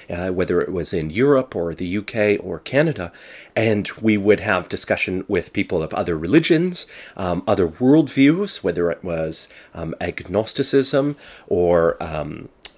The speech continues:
if it was, uh, atheism or Islam or any of those sorts of things. I don't know of any worldview where God is involved, 'cause not every worldview has God, that they would dare to,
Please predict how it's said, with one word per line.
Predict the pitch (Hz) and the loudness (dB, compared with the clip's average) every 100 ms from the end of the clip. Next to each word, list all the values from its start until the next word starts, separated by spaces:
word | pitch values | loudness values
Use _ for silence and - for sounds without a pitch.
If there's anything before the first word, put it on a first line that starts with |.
| _ | _
if | 104 92 82 92 | -4 -4 -2 0
it | 90 | 0
was, | 90 80 78 76 - - - | 0 -2 -2 -4 -6 -8 -8
uh, | 85 80 | -6 0
atheism | 104 120 - 127 123 - 131 139 135 | 2 0 2 0 2 2 0 0 -2
or | 90 85 80 | 0 0 0
Islam | 104 - 113 113 127 139 - | -2 -2 0 0 0 -4 -6
or | 87 87 85 | -2 0 0
any | 113 147 | 4 4
of | 156 | 4
those | 127 104 | 2 -4
sorts | - 101 - | -2 -4 -6
of | |
things. | - 82 - - _ - - - - - _ _ _ _ - - _ | -8 -10 -10 -18 _ -14 -6 -4 -6 -10 _ _ _ _ -20 -20 _
I | 127 151 165 | 2 4 4
don't | 120 143 143 107 | 6 6 6 6
know | 113 107 | 6 6
of | 90 - - | 4 0 2
any | 139 139 113 - _ _ _ _ _ _ _ 104 | 4 6 4 0 _ _ _ _ _ _ _ -10
worldview | 98 127 143 147 95 90 73 82 - | 2 8 10 10 6 -4 -4 -2 2
where | 95 | 4
God | 87 92 113 135 127 | 2 2 6 8 8
is | 120 | 6
involved, | 110 90 82 104 | 2 2 -2 -2
'cause | - 90 | -4 -2
not | 107 | 0
every | 107 104 | 2 0
worldview | 87 98 87 90 | 0 -2 -2 -4
has | 87 87 | -4 -6
God, | 92 123 87 - - - - | -2 0 -2 -4 -14 -18 -2
that | - 120 - | 4 4 6
they | 135 | 4
would | 107 110 90 - | 4 0 -2 -2
dare | 135 147 165 | 0 4 2
to, | 160 165 | 2 -2